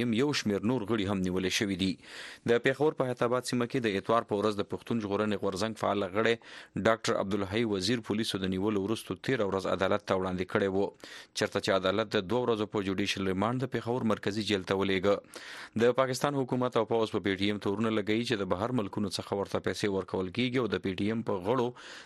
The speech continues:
د غدارۍ تورونه لګي. په دغه تورونو کې، په دغه تورونو ګڼ شمېر مقدمې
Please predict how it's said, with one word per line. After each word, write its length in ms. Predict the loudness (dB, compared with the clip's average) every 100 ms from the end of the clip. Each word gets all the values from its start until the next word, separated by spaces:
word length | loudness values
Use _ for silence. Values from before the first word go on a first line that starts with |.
| -2
د 100 | 0 4
غدارۍ 400 | 2 4 2 2 0
تورونه 280 | 0 2 2
لګي. 300 | 2 2 0 -2 -14 -18 -2
په 80 | 2 4
دغه 140 | 2 0
تورونو 320 | 0 2 0 0
کې، 140 | 0 2 -2 -8 -14 -2
په 80 | 2
دغه 180 | 4 2 0
تورونو 360 | 0 0 2 2 0 -2 0
ګڼ 200 | 0 2
شمېر 200 | 0 0 0
مقدمې 400 | 0 0 0 0